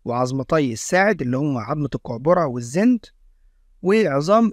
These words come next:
اليد بيكون تمانية في رسغ اليد وخمسة في راحة اليد وأربعتاشر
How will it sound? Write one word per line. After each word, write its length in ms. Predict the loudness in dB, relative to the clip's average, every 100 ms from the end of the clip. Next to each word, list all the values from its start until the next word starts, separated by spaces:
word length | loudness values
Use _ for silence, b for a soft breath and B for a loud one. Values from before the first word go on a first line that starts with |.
| -2
اليد 440 | 0 2 0 -4
بيكون 340 | -12 -4 -2 0
تمانية 480 | 0 0 -2 -4 -8
في 140 | -6
رسغ 300 | -4 -4 -4
اليد 440 | 2 2 2 -4 -20 _
وخمسة 560 | -10 -2 0 0 -2 -12
في 160 | -6
راحة 300 | -2 -2 -4 -6
اليد 400 | -2 2 2 2 _ _ _ _ -6
وأربعتاشر 880 | -6 -4 -6 -2 -2 -2 -2 -4